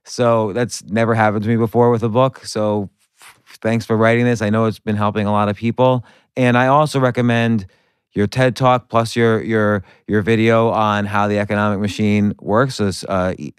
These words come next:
thirty-minute video, which really, I think, explains an enormous amount. But Principles by Ray Dalio, quotes by Bill Gates and Tony Robbins on the front,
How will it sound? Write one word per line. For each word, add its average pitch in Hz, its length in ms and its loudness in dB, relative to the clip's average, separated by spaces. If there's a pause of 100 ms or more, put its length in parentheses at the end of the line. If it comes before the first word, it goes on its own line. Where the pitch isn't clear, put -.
(140)
thirty-minute 107 460 0
video, 104 280 0
which 98 220 -4
really, 98 440 -2
I 95 100 -10
think, 95 180 -8
explains 98 560 -6
an 92 140 -8
enormous 95 360 -4
amount. 101 440 -4 (400)
But 104 200 0 (120)
Principles 127 500 0
by 113 240 0
Ray 110 260 0
Dalio, 120 640 2 (400)
quotes 151 380 2
by 123 200 2
Bill 139 220 2
Gates 131 320 0
and 113 120 -2
Tony 127 240 2
Robbins 120 420 2
on 120 120 0
the 113 60 -2
front, 143 540 -2